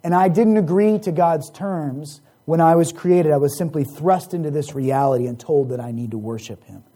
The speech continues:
And to that, the biblical theologian might answer the world's philosopher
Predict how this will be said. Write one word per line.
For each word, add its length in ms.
And 220
to 100
that, 400
the 80
biblical 420
theologian 720
might 320
answer 460
the 120
world's 440
philosopher 920